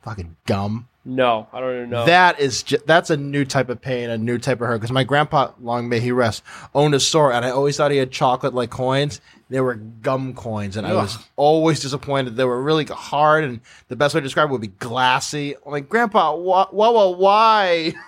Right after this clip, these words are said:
Speaker 1: <laughs>
Speaker 2: He's like, "Suck on this, buddy." Listen, I personally, I've said this before on the podcast, when you get a thing, usually it's a heart, usually it's a heart shape, but any sort of chocolate platter with little individual ones.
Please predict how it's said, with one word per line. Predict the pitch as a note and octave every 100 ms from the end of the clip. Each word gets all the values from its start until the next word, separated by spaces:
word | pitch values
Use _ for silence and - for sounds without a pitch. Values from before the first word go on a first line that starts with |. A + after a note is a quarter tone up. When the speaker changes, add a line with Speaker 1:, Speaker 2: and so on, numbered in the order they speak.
| -
Speaker 1:
<laughs> | _ -
Speaker 2:
He's | C#3+ C#3+
like, | C3 C3
"Suck | - G3
on | F#3 G3
this, | F3+ -
buddy." | - C#3+ D3 C3+ _ - - -
Listen, | G#3 G3+ D#3 A#2+ _ _
I | D3 D#3+ G#3 F3 C#3+ B2+ B2 C3+ _
personally, | _ E3 F3+ F3+ D#3+ C3 B2 A#2+
I've | - B2
said | -
this | D#3+
before | C#3 C3 C#3+
on | B2
the | C3
podcast, | B2 A#2 A#2 - _ _ _ _ _ -
when | C#3
you | D#3+ G3+
get | A3 G#3 - _ _ _ -
a | C#3 C#3 C3+ C3 B2+
thing, | C#3+ F#3+ G#3
usually | F#3+ F#3
it's | C#3
a |
heart, | A2+ E3 D#3
usually | G#3+ A3
it's | A3
a | C#3+
heart | C3+ E3 E3+
shape, | F#3 F3
but | F3
any | B3+
sort | A3+ A3+
of | D3
chocolate | - E3 E3+ - E3+ -
platter | - C3+ C#3+ D#3+ E3
with | D3 B2
little | C3+ C3+ B2 -
individual | C#3 C3 C3+ D3
ones. | D#3 F3 E3+